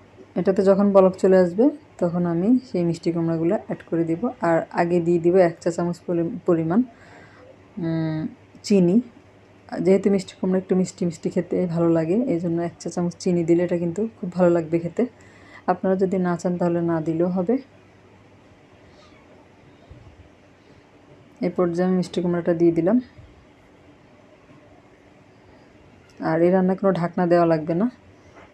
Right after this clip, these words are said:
দিয়ে আমি হাই হিটে ঝোলটা টেনে, টানিয়ে নিব। আর এটা গরম ভাতের সাথে খেতে যে কি মজা, আপনারা বাসায় যদি একবার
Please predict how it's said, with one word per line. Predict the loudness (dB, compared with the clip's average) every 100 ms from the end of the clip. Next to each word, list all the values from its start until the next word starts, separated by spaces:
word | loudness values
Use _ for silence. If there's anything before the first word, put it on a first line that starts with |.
| -10 0
দিয়ে | 4 4
আমি | 4 2
হাই | 4 4 4
হিটে | 2 2 2 2 -2 -8 -2
ঝোলটা | 0 2 2
টেনে, | 0 0 0 -4 0
টানিয়ে | 0 2 0
নিব। | 0 0 -2 -4 -20 -20 -20 -20 _ -20 -20 -20 -20 -18 -6
আর | -2
এটা | 0 0
গরম | 2 2 2
ভাতের | 0 -2
সাথে | -2 -2 0
খেতে | -2 -2
যে | -2
কি | 0 0
মজা, | 4 4 2 2 2 2
আপনারা | -2 -2 -2
বাসায় | 0 0 0 -2
যদি | 2
একবার | 2 2 -2